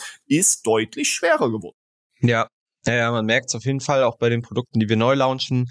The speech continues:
Speaker 2: Es ist nicht mehr einfach so, wir schmeißen's auf den Markt, am, äh, optimieren alles für den Amazon-Marktplatz und es wird sich schon
Speaker 1: Und so weiter.
Speaker 2: verkaufen, sondern es
Speaker 1: Ja.
Speaker 2: ist, ähm,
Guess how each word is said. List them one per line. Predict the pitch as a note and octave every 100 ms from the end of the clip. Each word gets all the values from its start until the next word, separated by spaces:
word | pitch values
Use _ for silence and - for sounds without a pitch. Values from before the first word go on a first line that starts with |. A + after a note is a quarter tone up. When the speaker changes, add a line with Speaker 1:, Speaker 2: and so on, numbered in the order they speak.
| - - -
Speaker 2:
Es | - C#3
ist | B2
nicht | B2+ B2+
mehr | A#2+
einfach | F2+ A2+ A#2
so, | B2
wir | A2
schmeißen's | G#2+ A#2+ A2+ A2+ G#2
auf | G#2+ G#2
den | G#2
Markt, | G#2+ A#2 B2+ -
am, | G#2+
äh, | G#2+ - A2+ G#2+ G#2 G2+ A2 -
optimieren | A2+ - A2 A#2 A2
alles | A2 G#2+ - -
für | A#2
den | G#2+
Amazon-Marktplatz | - B2 A2+ - A2 A2+ - G#2+ G2+
und | - G2 F#2+ - - -
es | A#2+
wird | A#2
sich | A2+
schon | -
Speaker 1:
Und | G#2+
so |
weiter. | G2+ -
Speaker 2:
verkaufen, | A2+ C#3 B2
sondern | G#2+ G#2 G2+
es | G#2
Speaker 1:
Ja. | -
Speaker 2:
ist, | - - - - - - -
ähm, | G#2 G#2 G2+ G2 G2 G2